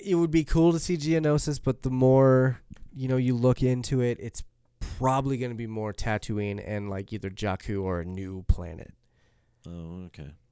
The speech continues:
Speaker 1: Because they, if they're going back to see all the different, you know, if they're doing an homage
Speaker 2: They
Speaker 1: to all the
Speaker 2: said,
Speaker 1: different
Speaker 2: yeah, they
Speaker 1: movies,
Speaker 2: were
Speaker 1: then
Speaker 2: en-, totally encompassing all si-,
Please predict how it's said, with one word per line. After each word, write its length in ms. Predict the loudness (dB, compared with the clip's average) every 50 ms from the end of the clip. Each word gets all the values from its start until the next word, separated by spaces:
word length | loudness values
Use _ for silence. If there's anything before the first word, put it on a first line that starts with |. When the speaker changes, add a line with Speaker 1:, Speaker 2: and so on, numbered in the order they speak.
| _ -10 -6
Speaker 1:
Because 300 | -6 -4 -2 -2 -2 0
they, 200 | 0 0 0 0 -4 -12 -20 _ _ -10
if 180 | -6 -6 -2 2
they're 140 | 2 2 2
going 360 | 4 6 6 6 6 4 4
back 340 | 2 2 2 2 0 -2 -4
to 160 | -4 -4 -4
see 320 | -4 -4 -4 -2 0 2 2
all 120 | 2 0
the 100 | 0 -4
different, 600 | -4 -4 -2 -2 -2 -2 -2 -2 -2 -2 -6 -10 _ _ _ _ _ _ _ _ _
you 120 | -6 -2 -2
know, 60 | 0
if 80 | 0 -2
they're 80 | -2
doing 220 | -2 -2 -2 -2 -2
an 80 | -4
homage 400 | -4 -2 0 0 0 0 0 0
Speaker 2:
They 80 | 0 0
Speaker 1:
to 60 | 0
all 140 | 0 0 0
the 60 | 0
Speaker 2:
said, 60 | 0 -2
Speaker 1:
different 220 | -4 -6 -4 0
Speaker 2:
yeah, 160 | 2 2 4
they 160 | 4 2 2 0
Speaker 1:
movies, 140 | 0 -2 -2
Speaker 2:
were 60 | -2
Speaker 1:
then 180 | 0 0 0 0
Speaker 2:
en-, 200 | -2 -4 -8 -10 -12 -18 _ _ _ _ _ _ -14
totally 480 | -10 -8 -6 -6 -6 -6 -6 -6 -6 -8
encompassing 640 | -10 -10 -10 -12 -12 -12 -14 -18 -14 -12 -12 -12
all 280 | -10 -10 -10 -8 -10 -10
si-, 260 | -12 -12 -12 -14 -14